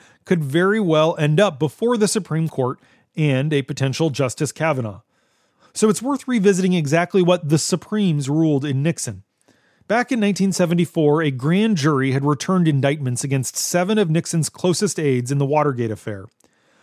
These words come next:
The special prosecutor sought the audio tapes that were recorded by Nixon for the trial. Nixon asserted that the president was immune from the subpoena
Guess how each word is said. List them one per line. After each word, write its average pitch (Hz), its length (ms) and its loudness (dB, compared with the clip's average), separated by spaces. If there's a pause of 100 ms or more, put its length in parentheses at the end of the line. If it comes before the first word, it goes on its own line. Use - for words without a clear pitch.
(120)
The 160 100 0
special 220 360 0
prosecutor 185 640 -2
sought 190 340 -2
the 190 100 -6
audio 135 300 0
tapes 127 300 -6
that 160 120 -10
were 135 80 -4
recorded 180 540 -2
by 123 120 0
Nixon 117 440 -6 (240)
for 175 160 2
the 170 80 4
trial. 170 540 -2 (500)
Nixon 208 400 0
asserted 160 440 2
that 147 120 0
the 151 80 -2
president 208 500 0
was 165 160 0
immune 208 720 2
from 143 160 -2
the 127 80 -2
subpoena 120 500 -4